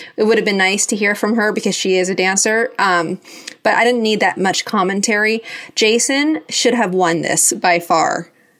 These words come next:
They were killing it. Did you see the content of the Charleston? It was amazing. I thought they got it ass backwards. Um, but, you know, Sochi, it was messy. It was messy. If you really look at the couples, it should have been Jason first. Second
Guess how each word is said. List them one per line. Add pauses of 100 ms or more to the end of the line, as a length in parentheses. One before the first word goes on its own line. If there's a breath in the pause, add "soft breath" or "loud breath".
(100)
They
were
killing
it.
Did
you
see
the
content
of
the
Charleston? (440 loud breath)
It
was
amazing.
I
thought
they
got
it
ass
backwards. (340 loud breath)
Um,
but, (220)
you
know,
Sochi,
it
was
messy.
It
was
messy.
If
you
really
look
at
the
couples,
it
should
have
been
Jason
first. (760 loud breath)
Second